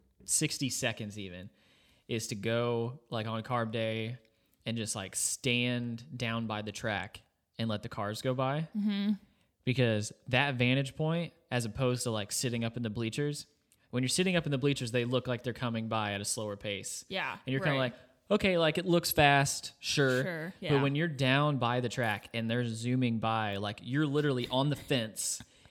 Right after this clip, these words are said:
Speaker 1: and they're coming by you, nothing like it in the world.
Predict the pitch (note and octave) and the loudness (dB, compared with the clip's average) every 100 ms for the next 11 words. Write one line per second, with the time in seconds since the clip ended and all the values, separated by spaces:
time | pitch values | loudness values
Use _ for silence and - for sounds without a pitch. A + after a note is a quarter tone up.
0 | - B2+ B2+ A#2+ D3 C#3 B2 A#2 B2+ D3 | -4 0 0 0 0 2 2 2 2 2
1 | D#3+ - _ _ _ _ - C3 C3+ C3 | -2 -6 _ _ _ _ -4 2 2 0
2 | B2 A#2 A2 G#2 G#2+ G2+ G2 - | -4 -2 -2 -4 -4 -6 -8 -12